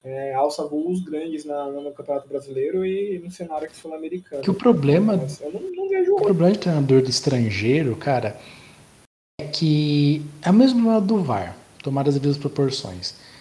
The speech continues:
Speaker 2: Tem muito aquela questão, "Ah, se tem o var, por que não,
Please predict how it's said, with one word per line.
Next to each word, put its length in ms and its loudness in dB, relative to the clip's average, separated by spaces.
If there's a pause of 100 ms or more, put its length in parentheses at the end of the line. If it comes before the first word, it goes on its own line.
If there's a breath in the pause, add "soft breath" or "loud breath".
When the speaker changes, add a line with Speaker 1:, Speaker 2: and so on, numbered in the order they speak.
(160 soft breath)
Speaker 2:
Tem 120 -2
muito 180 2
aquela 280 4
questão, 520 -4
"Ah, 160 -2
se 240 -4
tem 200 2
o 80 6
var, 400 0
por 240 -4
que 220 -2
não, 180 0